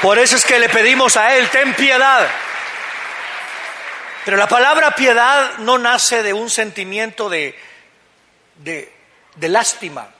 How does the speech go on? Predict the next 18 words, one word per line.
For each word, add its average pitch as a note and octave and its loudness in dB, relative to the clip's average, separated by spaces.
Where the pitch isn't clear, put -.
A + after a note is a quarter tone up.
La D3 -14
palabra F3 0
piedad F3+ 2
nace F3+ -4
de D#3 -6
la D3 -6
piedad E3 -2
que D#3 -10
es D#3+ -10
el D#3 -8
amor. D3+ -12
Nace E3+ -4
de D#3+ -4
la D3 -6
naturaleza C#3 -6
de B2+ -14
nuestro - -12
Padre. C#3 -10